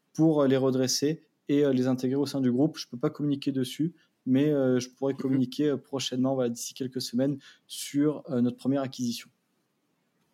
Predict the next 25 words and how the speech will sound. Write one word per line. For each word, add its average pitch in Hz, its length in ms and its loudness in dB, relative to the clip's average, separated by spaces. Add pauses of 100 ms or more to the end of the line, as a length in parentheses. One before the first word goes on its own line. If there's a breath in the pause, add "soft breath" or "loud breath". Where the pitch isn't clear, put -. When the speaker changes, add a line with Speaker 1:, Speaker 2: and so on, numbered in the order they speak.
(300)
Speaker 2:
Euh, 120 480 6
bah, 127 100 6
écoute, - 240 4
on 156 60 8
va 131 100 6
arriver 131 240 6
vers 135 140 6
la 120 100 6
fin 175 380 0 (180)
de 123 500 6
ce 113 200 -4
podcast. - 680 0 (120)
Une - 40 -2
petite 180 140 0
question, 170 540 2 (500)
t'aimerais 131 240 6
voir 131 240 4
qui, - 280 0 (220)
euh, 113 60 0
sur 120 160 -2
le 120 60 4
prochain 123 260 -2
épisode ? 117 400 2 (960 soft breath)
Speaker 1:
Dans 143 220 0
le 151 220 0